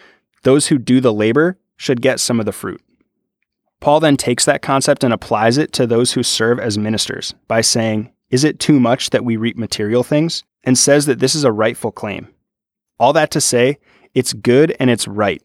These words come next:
that ministers, clergy, deacons, missionaries, pastors make their living and earn their income from preaching the gospel. This is a service that we love and that we need, so we should be excited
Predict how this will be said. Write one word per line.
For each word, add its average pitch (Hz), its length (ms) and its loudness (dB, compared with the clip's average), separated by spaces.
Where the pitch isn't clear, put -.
that 123 120 -2
ministers, 135 560 2
clergy, 123 500 2
deacons, 120 520 0
missionaries, 113 640 -2
pastors 120 580 -2
make 120 260 2
their 127 140 4
living 117 380 2
and 117 140 -4
earn 117 180 2
their 110 100 2
income 139 400 -2
from 127 240 -4
preaching 117 360 -4
the 101 80 -4
gospel. - 440 -6
This 143 140 0
is 165 80 0
a 156 80 4
service 135 420 2
that 104 160 -2
we 120 140 2
love 110 500 2
and 120 140 -6
that 120 100 -6
we 120 140 0
need, 107 460 0
so 123 200 0
we 120 200 2
should 135 280 0
be 120 180 2
excited 123 640 2